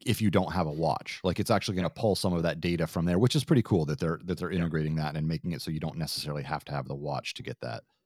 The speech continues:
Speaker 2: Yeah.
Speaker 1: So, tou-, touching on a couple of other quick things before we get on the last one that we'll probably talk on for a little bit. They talked about some smart home stuff. To me,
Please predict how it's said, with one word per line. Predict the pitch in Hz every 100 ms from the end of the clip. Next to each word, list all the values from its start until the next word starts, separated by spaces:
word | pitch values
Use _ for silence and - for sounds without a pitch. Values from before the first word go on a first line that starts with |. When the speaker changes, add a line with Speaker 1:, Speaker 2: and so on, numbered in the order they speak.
| _ _ _
Speaker 2:
Yeah. | 50
Speaker 1:
So, | - 117 90 - - - - _ _ _
tou-, | - 139 - -
touching | 127 131
on | 107
a |
couple | 113 110 104
of |
other | 104 98
quick | - 98
things | 104 87
before | 85 104
we | 90
get | 95
on | 87
the | 82
last | 82 85 85
one | 95 82
that |
we'll | 82
probably | 92 82 82
talk | - 82 -
on | 80 73
for | 82
a |
little | 80 80
bit. | 73 82 - - _
They | 117
talked | 117 113 127
about | 117
some | 110
smart | - 101 90 82
home | 104
stuff. | - 113 113 - -
To | -
me, | 101 95 101 113